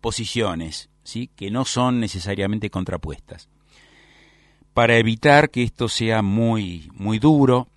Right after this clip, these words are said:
gracias una vez más a todos mis más fieles, leales y devotos, radioescuchas, quienes conocen, quienes saben de mi alcance, de mi portento, de mi búsqueda renacentistas,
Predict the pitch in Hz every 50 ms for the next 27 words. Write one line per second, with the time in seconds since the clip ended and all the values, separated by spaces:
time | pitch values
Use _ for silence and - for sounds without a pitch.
0 | _ _ _ _ _ _ _ _ _ _ _ _ _ _ _ _ _ _ _ _
1 | _ _ _ _ _ _ 95 98 117 110 101 - - 110 110 104 - - 95 90
2 | 90 95 92 98 120 131 143 - 117 98 - - 101 101 95 85 - 95 85 -
3 | 98 92 - - 110 120 127 127 123 120 98 92 92 95 101 107 107 110 101 -
4 | - 92 87 90 92 113 123 123 123 - 123 123 120 113 - _ _ _ _ _
5 | _ - _ _ _ _ _ _ _ _ _ _ - - 85 76 78 85 78 -
6 | _ _ - 127 131 131 - - 135 131 127 - - 101 90 90 82 - - 98
7 | 117 135 127 - - 113 113 117 - - 90 87 82 80 - - 120 120 120 117
8 | 113 117 117 113 113 117 - _ _ _ _ _ _ _ _ - 82 82 82 82
9 | 80 90 92 - 123 120 120 117 117 110 - - - 113 110 95 92 90 90 82
10 | 78 - 95 90 92 - - 120 123 117 117 107 101 95 87 87 85 87 90 113
11 | 117 110 - - 104 98 92 87 87 90 95 95 92 - 98 95 92 - 135 135
12 | 131 - _ - 139 131 135 127 -